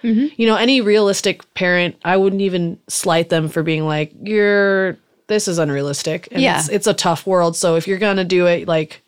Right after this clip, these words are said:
Speaker 2: good luck kind of situation, you know?
Speaker 1: Mm-hmm.
Speaker 2: But they were always fully supportive. And, you know, looking back, like, ballet was not cheap. You know, I had to buy tights and leotards, and pointe shoes are so expensive. And I would blow through pointe shoes like nothing, you know, they were, like,
Speaker 1: Mm-hmm.
Speaker 2: eighty bucks a pop.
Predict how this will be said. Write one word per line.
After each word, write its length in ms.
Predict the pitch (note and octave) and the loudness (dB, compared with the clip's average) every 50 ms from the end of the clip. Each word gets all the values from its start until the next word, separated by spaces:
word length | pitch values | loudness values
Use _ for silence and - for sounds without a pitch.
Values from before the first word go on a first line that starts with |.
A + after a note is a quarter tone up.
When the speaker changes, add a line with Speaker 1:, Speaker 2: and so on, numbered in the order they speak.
| _ _ _ _ | _ _ _ _
Speaker 2:
good 160 | - F#3+ E3 | 0 0 2
luck 340 | F3+ E3+ E3+ E3+ D#3+ - _ | 2 2 0 -2 -2 -6 _
kind 160 | - F3 E3 | -8 -6 -6
of 80 | E3 E3 | -6 -6
situation, 560 | - E3+ D#3+ - F3+ E3 E3+ D#3+ - E3+ E3+ | -6 -6 -4 -4 -4 -2 -2 -2 -2 -2 -2
you 80 | E3+ E3 | -2 -2
know? 220 | E3 E3 E3+ E3+ - - - | -2 -4 -4 -6 -8 -10 -4
Speaker 1:
Mm-hmm. 300 | A#3+ G3+ F#3 G3 G#3 G#3+ | -2 0 0 2 0 0
Speaker 2:
But 120 | A3 G#3 G#3 | 0 0 2
they 80 | C4 D4 | 4 4
were 120 | D#4 D4 | 4 4
always 180 | A3+ A3+ B3 - | 4 4 2 2
fully 140 | - A#3 A3 | 2 0 0
supportive. 480 | A3 - F3 - - F#3 G3+ G#3+ G3+ F#3 | 0 0 -2 0 2 2 4 4 2 2
And, 260 | F3+ F3 F3+ F3 D#3+ - - - - - - - _ _ _ _ _ - G3 | 2 0 0 -2 -4 -6 -12 -20 -20 -20 -20 -20 _ _ _ _ _ -8 -2
you 100 | G3+ G#3 | 0 2
know, 120 | G3+ F#3+ | 2 4
looking 280 | G3 G3+ G#3+ G#3 G#3 F3 | 2 2 2 0 0 0
back, 280 | D#3+ D#3+ F#3 G#3+ G#3 | 2 2 0 0 0
like, 140 | G#3 F3+ E3 - | 0 -2 0 0
ballet 240 | D#3 E3+ G3 B3 | 0 0 2 2
was 180 | C4 A#3+ G#3 E3+ | 2 2 2 0
not 260 | E3+ F3 G3 G3+ - | 0 0 0 -2 -2
cheap. 380 | - - - D#3+ G3+ F3 C#3+ - | -4 -4 -2 -2 -2 -4 -4 -4
You 60 | E3 | -4
know, 160 | E3+ F3 F3+ | -4 -2 -2
I 40 | F3+ | -2
had 120 | E3+ F#3 | -2 -2
to 60 | F3 F3+ | -4 -2
buy 160 | F#3 D#3+ D#3 | -2 -2 -2
tights 340 | D#3 - G3 F#3 F#3 F3+ - | -2 -2 -2 -2 -2 -2 -4
and 100 | D#3 D3 E3 | -6 -4 -2
leotards, 420 | F#3+ G3+ F#3 - F#3 E3+ E3 E3 | -2 -2 -2 0 0 0 0 0
and 140 | D#3 C#3+ C#3 | -2 -6 -4
pointe 240 | - A3+ A#3 A#3 - | -2 -2 0 0 0
shoes 260 | - G#3 F#3+ F3+ E3+ | 0 0 0 0 0
are 40 | D#3+ | -2
so 240 | - - - A3 F#3 | -4 -2 0 0 0
expensive. 500 | E3+ - - - F3+ G3 - G3 E3+ D#3 | 0 -2 -2 -2 -2 -2 0 0 0 0
And 100 | E3 E3 | 0 -2
I 60 | E3+ E3+ | -2 -2
would 160 | F3 D#3+ - | -2 -4 -6
blow 360 | - E3+ F3 F#3 G3 G3+ G3 | -6 -2 2 2 4 2 2
through 240 | F#3+ - F3+ F3+ F#3+ | 0 -2 -2 -2 -2
pointe 280 | F#3 - F#3 F3+ G3 - | -2 -2 -2 -2 -2 -2
shoes 200 | - F3 D#3+ E3+ | -2 -2 -2 -2
like 140 | D#3+ D#3 - | -2 -4 -4
nothing, 440 | D#3+ E3 E3+ D#3+ - E3 D#3 D3+ D3+ | -4 -4 -4 -2 -2 -2 -4 -2 -2
you 80 | D3+ D3+ | -4 -4
know, 140 | D3+ D#3 D#3 | -4 -4 -2
they 100 | D#3 D#3 | -2 -2
were, 100 | D#3+ E3 | -2 -2
like, 140 | D#3 D3 A3 | 0 0 0
Speaker 1:
Mm-hmm. 100 | G#3 F#3+ | 0 2
Speaker 2:
eighty 100 | F3 F#3+ | 0 0
bucks 220 | F#3+ F3+ D#3 - - | 0 -2 -4 -4 -6
a 20 | |
pop. 400 | C#3 - - F#3 F3+ C#3+ A2 - | -10 -4 -2 0 0 0 -2 -4